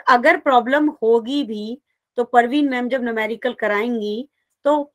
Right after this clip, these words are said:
numerical वो पहले से आपको हर topic को clear करके ही कराएंगी, तो don't worry about it। जिन्होंने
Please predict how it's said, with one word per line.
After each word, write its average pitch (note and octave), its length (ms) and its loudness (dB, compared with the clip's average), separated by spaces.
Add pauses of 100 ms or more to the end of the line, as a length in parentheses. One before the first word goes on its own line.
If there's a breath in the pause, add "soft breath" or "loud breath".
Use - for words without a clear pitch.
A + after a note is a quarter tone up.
(100)
numerical B3 580 0
वो C#4+ 140 -2
पहले A#3 400 0
से C4+ 140 -4
आपको B3 320 0
हर A3 140 -2
topic A3 300 -6
को C4 120 -8
clear A3 300 -6
करके G3+ 280 -6
ही G#3 140 -2
कराएंगी, G3 400 -4
तो A#3 120 -2
don't G3 300 -2
worry G#3 180 0
about G3 340 -2
it। C4 80 0 (560)
जिन्होंने C4 320 2